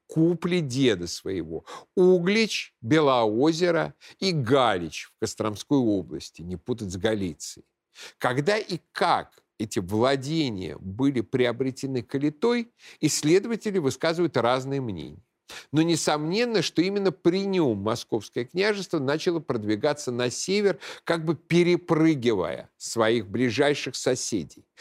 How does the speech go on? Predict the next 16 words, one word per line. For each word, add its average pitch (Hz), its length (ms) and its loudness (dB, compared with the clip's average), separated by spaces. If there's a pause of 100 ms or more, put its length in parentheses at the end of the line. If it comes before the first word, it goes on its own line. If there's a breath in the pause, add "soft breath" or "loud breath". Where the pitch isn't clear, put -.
(220 loud breath)
Компактность 160 920 -2
владений 147 600 0
приносилась 135 720 2
в 98 120 -8
жертву 165 540 0
доступу 120 840 2
к - 100 -20
тем 117 300 -2
уникальным 120 800 0
ресурсам, 151 680 -2 (240 loud breath)
которые 147 400 2
давали 143 400 4
северные 139 800 2
леса 110 380 0
и 104 100 2
реки. 80 220 -6